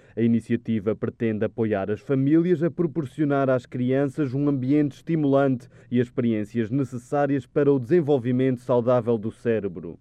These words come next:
Em nota, a diretora executiva do unicef, Henrietta Ford, disse que não há tempo mais crítico para o desenvolvimento do cérebro das crianças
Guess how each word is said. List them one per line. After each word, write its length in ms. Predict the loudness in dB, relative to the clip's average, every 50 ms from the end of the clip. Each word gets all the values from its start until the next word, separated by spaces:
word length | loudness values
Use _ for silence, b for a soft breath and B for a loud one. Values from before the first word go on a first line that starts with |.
| _
Em 140 | -2 0 0
nota, 400 | 2 2 2 0 0 0 2 0
a 60 | 0
diretora 500 | 2 2 2 4 2 2 2 0 0 2
executiva 640 | 0 0 -2 -6 -8 -8 -4 -2 -2 0 2 0 0
do 160 | 0 0 0
unicef, 680 | 2 2 2 0 -2 -2 -4 -2 -2 -2 -2 -2 -2 -2
Henrietta 560 | -2 -2 -2 -4 -2 -2 -2 -2 -2 -4 -4
Ford, 380 | -2 -2 0 2 2 2 0 0
disse 300 | -2 -2 -2 -4 -6 -6
que 140 | -4 -2 0
não 240 | 0 2 2 0
há 100 | 0 -2
tempo 400 | -4 -4 -2 -2 -2 -2 -2 -4
mais 300 | -4 -2 0 -2 -2 -4
crítico 500 | -6 -2 -2 0 0 0 -2 -6 -6 -6
para 240 | -2 0 2 4 4
o 40 | 2
desenvolvimento 920 | 2 0 0 0 0 0 0 0 0 0 0 2 2 0 0 -2 -4 -6
do 160 | -4 -2 -2 -4
cérebro 720 | -4 -2 0 0 2 2 2 0 0 0 0 0 -2 0
das 280 | 0 0 0 0 -2
crianças 800 | -4 -6 -4 0 0 2 2 0 -2 -2 -2 -2 -2 -2 -4 -8